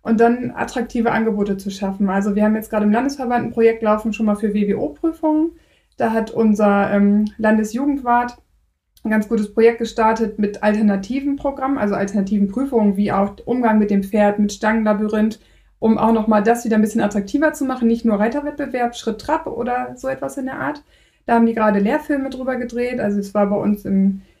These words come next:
im Stammverein, ähm, wurde,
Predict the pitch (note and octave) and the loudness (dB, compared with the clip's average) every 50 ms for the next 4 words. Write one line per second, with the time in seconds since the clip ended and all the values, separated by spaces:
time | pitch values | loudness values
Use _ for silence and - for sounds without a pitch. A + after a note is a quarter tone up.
0 | _ _ _ - - G#3 G3+ G3+ G3+ F#3+ - - - A#3 C4+ D#4 D#4 - C#4 - | _ _ _ -4 2 2 4 4 4 0 -2 -4 -2 0 0 0 0 0 -4 -4
1 | - - A#3+ A#3 A#3+ A#3 A#3 - - A3 G#3+ G#3+ A3 A3 A3 G#3+ - _ _ _ | 0 0 2 4 4 4 4 2 0 0 0 2 2 2 0 -2 -4 _ _ _
2 | _ _ - A#3 G3+ G#3+ G#3 G#3 G3+ G3+ G3+ G3 G3 G3 F#3+ | _ _ -6 -4 0 2 4 4 4 4 4 4 2 0 -4